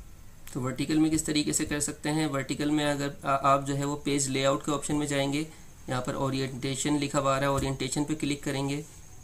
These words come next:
तो ये portrait का मतलब है लंबाई में आपका page show होगा, और landscape का मतलब है कि ये आपका page जो है वो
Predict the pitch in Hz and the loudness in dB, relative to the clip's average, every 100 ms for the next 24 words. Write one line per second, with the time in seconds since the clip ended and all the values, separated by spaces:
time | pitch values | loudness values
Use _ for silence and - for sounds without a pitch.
0 | - - 135 143 156 - 131 127 147 156 | -14 -4 0 2 2 2 -2 2 0 0
1 | - - - 143 135 139 139 156 151 131 | -6 -18 -4 -2 0 0 2 2 2 2
2 | 123 127 143 151 139 143 143 147 - 151 | 2 2 2 2 2 -2 0 0 2 2
3 | 143 147 156 - - - 131 127 127 139 | 2 0 -2 -12 -14 -10 -4 -2 0 4
4 | 156 147 - 147 - 143 131 131 127 143 | 6 4 2 -2 0 -2 0 -2 -2 -4
5 | - - - - - - - - 139 127 | -4 -10 -16 -18 -20 -20 -18 -8 -4 -2
6 | 135 131 - 131 - 131 127 127 127 127 | 0 -2 -2 -6 -2 -2 -2 -2 -2 -4
7 | 127 | -6